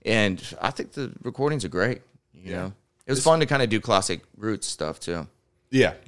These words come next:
Speaker 2: definitely kinda going back to kind of the bread and butter, laying down rhythm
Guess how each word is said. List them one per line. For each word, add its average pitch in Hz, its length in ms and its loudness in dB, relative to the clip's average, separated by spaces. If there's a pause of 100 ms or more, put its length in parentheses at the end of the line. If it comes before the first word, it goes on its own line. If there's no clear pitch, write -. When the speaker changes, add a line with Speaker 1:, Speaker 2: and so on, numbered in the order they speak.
(120)
Speaker 2:
definitely 113 360 2
kinda 92 200 -4
going 92 240 0
back 85 280 0
to 67 280 -4 (760)
kind 113 120 -4
of 95 40 -2
the 92 100 -6
bread 101 220 4
and 98 100 -6
butter, 95 240 2
laying 95 240 0
down 90 220 0
rhythm 87 320 -2